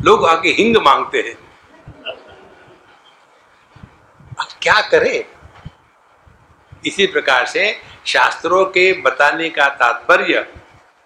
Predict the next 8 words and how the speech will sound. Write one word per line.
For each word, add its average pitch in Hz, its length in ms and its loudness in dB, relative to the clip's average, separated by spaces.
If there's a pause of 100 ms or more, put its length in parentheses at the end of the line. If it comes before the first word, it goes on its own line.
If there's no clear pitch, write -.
(280)
जगत 165 280 2 (100)
की 165 160 -2
निर्मिति, 139 760 -2 (520)
जगत 151 340 0
में 143 160 -2
पाप, 131 560 0
पुण्य, 131 480 -2
धर्म, 123 280 -2